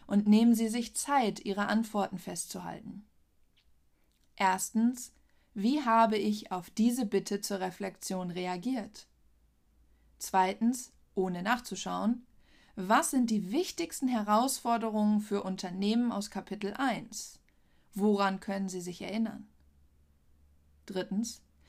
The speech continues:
Blättern Sie nun zurück zu Kapitel eins und notieren Sie, an welche Herausforderungen Sie sich erinnert haben und an welche nicht. Reflektieren Sie. Warum haben Sie sich an einige der Herausforderungen nicht mehr erinnert?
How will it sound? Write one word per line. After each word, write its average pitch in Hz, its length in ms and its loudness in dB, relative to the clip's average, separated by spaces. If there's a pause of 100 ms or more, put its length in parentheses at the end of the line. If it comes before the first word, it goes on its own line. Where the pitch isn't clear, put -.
(260)
Blättern 247 420 4
Sie 247 140 4
nun 262 460 8
zurück 294 500 -2
zu 311 160 -2
Kapitel 214 420 -2
eins 202 360 0
und 220 180 -2
notieren 254 560 -2
Sie, 240 160 0
an 185 280 -6
welche 262 360 -2
Herausforderungen 240 880 0
Sie 220 160 -2
sich 214 300 -4
erinnert 190 480 -6
haben 196 500 -2 (480)
und 220 320 4
an 180 220 -4
welche 170 320 -8
nicht. - 580 -6 (1120)
Reflektieren 220 720 -4
Sie. 202 240 -14 (920)
Warum 240 560 2
haben 240 200 4
Sie 226 120 -2
sich 220 280 -2
an 202 180 -2
einige 208 420 0
der 220 100 -2
Herausforderungen 202 1080 -2
nicht 294 500 -2
mehr 175 200 -2
erinnert? 175 640 -8